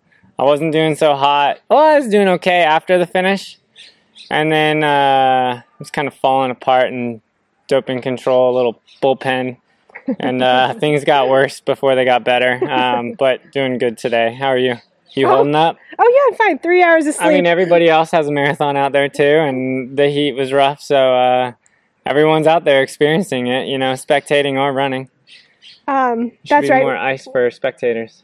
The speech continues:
Speaker 2: Yeah, I think, uh, media and spectators should take up the ice vest situation like
Speaker 1: Yeah.
Speaker 2: the runners are.
Speaker 1: Yeah, you should, for sure.
Speaker 2: All right, I wanna ask you frankly, what did you think of your chances going into this race?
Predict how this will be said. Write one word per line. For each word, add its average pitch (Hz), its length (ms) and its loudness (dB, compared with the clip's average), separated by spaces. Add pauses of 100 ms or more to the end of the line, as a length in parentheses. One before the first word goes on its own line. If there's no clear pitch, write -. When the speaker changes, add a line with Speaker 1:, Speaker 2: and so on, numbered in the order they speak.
(140)
Speaker 2:
Yeah, 285 380 0
I 277 120 0
think, 311 280 -2
uh, 311 220 4
media 269 480 2
and 269 120 0
spectators 247 600 0
should 240 160 -4
take 240 180 -2
up 233 140 -2
the 226 140 0
ice 214 200 -2
vest 208 300 -6
situation 214 640 -2
like 214 140 2
Speaker 1:
Yeah. 202 60 0
Speaker 2:
the 226 100 2
runners 226 280 0
are. 208 280 -4
Speaker 1:
Yeah, 180 220 -2 (260)
you 147 100 -2
should, 139 300 -4 (220)
for 139 100 -6
sure. 151 200 -8 (240)
Speaker 2:
All 285 120 0
right, 247 240 -2
I 311 60 0
wanna 415 240 2
ask 294 260 -4
you 320 120 2
frankly, 220 800 -4 (320)
what 440 240 2
did 587 160 0
you 415 100 6
think 247 280 0
of 214 100 0
your 208 140 0
chances 202 440 -4
going 196 300 -2
into 196 240 -6
this - 240 -8
race? - 380 -8